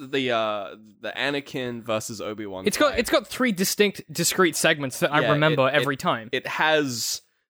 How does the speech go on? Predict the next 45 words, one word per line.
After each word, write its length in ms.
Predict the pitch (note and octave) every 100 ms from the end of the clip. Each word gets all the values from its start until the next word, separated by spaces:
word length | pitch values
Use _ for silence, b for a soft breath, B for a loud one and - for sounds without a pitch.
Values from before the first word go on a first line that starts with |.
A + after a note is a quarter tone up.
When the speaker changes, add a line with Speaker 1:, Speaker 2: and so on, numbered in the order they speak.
| _ _ _ -
Speaker 1:
substance. 1040 | - - A#2 E3+ - - B3+ F4+ F#4+ - -
It's 260 | D3+ - -
just 280 | D3+ -
like, 480 | C3+ B2 A#2 G#2 - _ _ _ _ -
it's 200 | B2 -
just 200 | C3+ -
like 180 | C#3 C#3
a 80 |
pile 400 | - - B2 B2+
of 80 | A#2+
Play-Doh. 500 | - A#2 A2+ F#2 F2+ G#2 -
Speaker 2:
Let 160 | F3
me 80 | G3
say 160 | G3+ G3+
all 80 |
the 80 | F3
good 180 | D3 C#3
things, 320 | C#3+ C3+ B2+
and 140 | - C3+
then 80 |
we 100 | C3+
can 120 | C3 C3+
talk 180 | C3+
about 320 | B2+ B2+ B2 - -
why, 600 | C#3+ C#3 B2+ C3 C3 A#2+ - -
like, 240 | D#3 D3
what 220 | D3 D3+ D#3
they 80 |
could 140 | D3 C#3+
have 100 | C3
done 160 | C3+ B2+
to 100 | B2
improve 300 | B2 B2+ B2+
it. 100 | - _ -
Speaker 1:
It's, 200 | A#2+ -
like, 220 | A#2 - _ -
just 260 | - - G#2+
fun 360 | - C#3 D3+
to 140 | D3+ C#3
use, 320 | C3 D#3+ E3
but 160 | - F#2
really 320 | G#2+ A2 A2
disgusting 560 | G2+ - G#2 F#2+ F2 F2
to 180 | F2+ D#2
eat. 160 | D#2